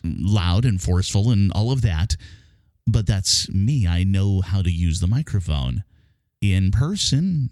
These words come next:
yeah, I'm, I, while I'm a nerd, I'm, I do have some of those tendencies of being quiet. So, uh, yes, we are going through a number of different things where we're realizing some of the,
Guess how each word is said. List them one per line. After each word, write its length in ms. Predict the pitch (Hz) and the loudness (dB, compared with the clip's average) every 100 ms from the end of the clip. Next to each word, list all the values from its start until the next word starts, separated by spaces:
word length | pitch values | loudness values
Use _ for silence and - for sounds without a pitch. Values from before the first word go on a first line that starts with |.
| - | -2
yeah, 380 | 123 143 147 139 143 | 0 2 2 0 0
I'm, 560 | 120 131 135 139 123 - _ _ 101 - | 2 2 2 2 2 -2 _ _ -6 -2
I, 240 | 107 104 | -2 0
while 320 | 113 107 110 127 | 2 2 0 0
I'm 140 | 131 | 0
a 20 | |
nerd, 420 | 143 147 143 139 | 2 2 2 0
I'm, 680 | 139 135 139 139 135 131 127 - 80 73 | 0 0 0 0 0 0 -2 -4 -4 -2
I 180 | 120 120 120 - - 95 117 | -2 -2 -4 -6 -4 -6 -2
do 180 | 120 | -2
have 180 | 127 117 | 0 0
some 140 | 117 120 | 0 0
of 60 | |
those 180 | 123 117 | 0 0
tendencies 500 | 143 135 117 123 131 | 0 0 0 0 0
of 120 | 131 - - - - | -2 -6 -14 -16 -8
being 240 | - 73 71 | -2 0 -2
quiet. 580 | - 90 82 80 - - - _ _ _ - - | 0 2 4 2 0 -6 -12 _ _ _ -10 -6
So, 300 | - 170 180 - | 0 0 0 -4
uh, 40 | 151 | -4
yes, 480 | - 175 220 196 123 | -2 0 0 0 0
we 200 | 156 185 | 2 0
are 160 | 196 233 | 0 -2
going 360 | 208 214 190 | -2 0 0
through 320 | 170 135 120 135 | 2 2 2 2
a 60 | |
number 220 | 139 139 | 0 0
of 100 | 147 | 0
different 320 | 135 131 143 120 | 0 0 0 0
things 280 | 98 107 | 2 4
where 240 | 120 135 131 - - - | 2 2 -2 -6 -14 -2
we're 340 | 139 165 170 160 | 0 2 -2 -2
realizing 960 | 160 180 220 185 131 123 123 113 127 | 0 0 0 0 0 2 2 2 2
some 280 | 117 - 131 | 0 0 0
of 80 | 135 | 0
the, 240 | 127 123 | 0 0